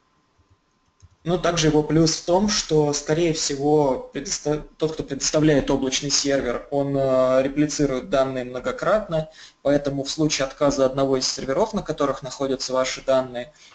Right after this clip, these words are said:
скорее всего, вы этого даже не заметите, потому что сразу будет переключены, будете переключены на, э, другой сервер, который содержит эти же данные,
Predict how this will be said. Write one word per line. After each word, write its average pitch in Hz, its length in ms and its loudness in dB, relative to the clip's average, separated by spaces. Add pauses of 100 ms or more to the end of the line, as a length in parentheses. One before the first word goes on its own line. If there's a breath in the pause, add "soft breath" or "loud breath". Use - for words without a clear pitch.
скорее 220 280 0
всего, 185 200 2
вы 170 80 6
этого 156 180 2
даже 147 220 2
не 143 80 -4
заметите, 139 640 -4
потому - 260 -18
что - 160 -10
сразу 147 320 0
будет 123 300 -10
переключены, 131 880 -10 (380)
будете 135 360 -10
переключены 131 520 -10
на, 120 460 -6 (580 loud breath)
э, 120 380 -8
другой 160 500 -2
сервер, 185 400 0
который 151 680 0
содержит 143 580 -2
эти 139 180 -4
же 143 140 -6
данные, 131 500 -4